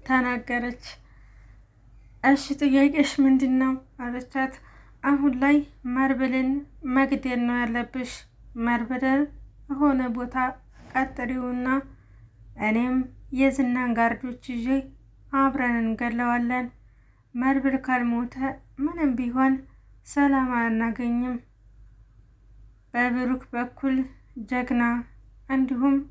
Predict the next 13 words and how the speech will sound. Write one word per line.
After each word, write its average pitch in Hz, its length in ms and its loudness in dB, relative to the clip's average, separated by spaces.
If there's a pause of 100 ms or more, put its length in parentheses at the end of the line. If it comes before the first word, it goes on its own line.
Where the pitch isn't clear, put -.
(160)
በነገሮች 247 760 -2
ላይ 262 180 0 (640)
የሚጋፈጠው 240 920 -2 (380)
መርብል 262 480 2
ብቻ 240 400 -4
ነው። 240 160 0 (760)
የተቀሩት 240 720 -2
እንኳ 226 240 -2 (420)
ፈሪ 254 260 -2 (100)
ናቸውና 220 640 -2 (1160)
መርብል 226 440 -2
ከዚህ 254 520 -4 (2750)
ከተወገደ 240 800 -2